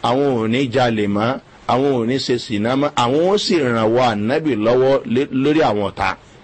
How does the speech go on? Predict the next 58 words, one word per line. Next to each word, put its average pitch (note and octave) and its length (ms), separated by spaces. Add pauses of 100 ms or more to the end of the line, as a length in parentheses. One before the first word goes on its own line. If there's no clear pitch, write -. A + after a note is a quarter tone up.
(680)
Eléyìí C3 260
ni A#2+ 80
a B2 60
máa A#2 140
ń A#2 40
ṣe. A2 180 (380)
Eléyìí E3 340
sì F3+ 160
ni C#3+ 140
kò B2 120
sẹ́ni C#3 260
tá D#3 120
a C3 80
máa A#2+ 160
ń A#2+ 40
ṣe A#2+ 240
fún C3 240
tó - 160
kọjá C3+ 400
Ànábì A2+ 540
àtàwọn G#2 560
tí A#2 140
wọ́n C3 200
bá B2 140
tún B2+ 200 (100)
jẹ́ A#2+ 120
olórí A#2+ 380
àwọn G2+ 200
Mùsùlùmí F2+ 720 (440)
bíi A2 280
pírẹ́sidẹ́ǹtì B2 800
wa, G2+ 240 (380)
àwọn G2 260
tá A#2+ 140
a A2 100
máa G2+ 180
ń G#2+ 40
ṣe G#2 220
fún A#2 220
nìyẹn, F#2 340 (260)
bíi A2+ 220
gọ́fúnà B2+ 480 (120)
wa, G2+ 260 (260)
àwọn G2 220
tá B2+ 120
a A2 80
máa G2+ 140
ń G2 40
ṣe G2+ 180
fún A2+ 200
nìyẹn. F#2+ 200
Àmọ́ C3 140
ká F3+ 140
ṣe E3 120
fún F#3 160
mọ́mú D#3 200
mọ́ṣáláṣí C3+ 520
kan, G#2 200